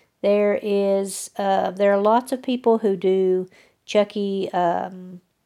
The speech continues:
cookies, cupcakes, cakes for birthdays, even for a few weddings. Um, so I will include the directions to one, uh, for cookies from a website called rabbit in red dot com.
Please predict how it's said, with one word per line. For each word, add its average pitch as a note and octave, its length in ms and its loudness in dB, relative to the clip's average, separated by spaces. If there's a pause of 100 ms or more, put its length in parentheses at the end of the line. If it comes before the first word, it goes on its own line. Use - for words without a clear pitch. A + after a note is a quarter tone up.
(320)
cookies, B3 580 0
cupcakes, A3+ 840 0
cakes A3 500 0
for - 180 -6
birthdays, G3+ 800 0
even G3 260 -4
for G3 120 -4
a F#3 40 -6
few F#3+ 240 -4
weddings. A3+ 680 0 (600)
Um, F#3+ 260 -6
so F#3 280 0
I G3+ 340 4
will G3+ 220 0
include G3 300 -2
the G3 80 -2
directions F#3+ 520 -4
to F#3+ 160 -4
one, G#3+ 560 -2 (420)
uh, F#3 280 2
for F#3 360 -2
cookies B3+ 720 -2 (320)
from F#3+ 540 -4
a G3 120 -4
website G3 560 0
called F#3 220 -2
rabbit F#3+ 320 -2
in F#3+ 180 -10
red F3+ 300 -2
dot F#3 260 -4
com. A3+ 440 -6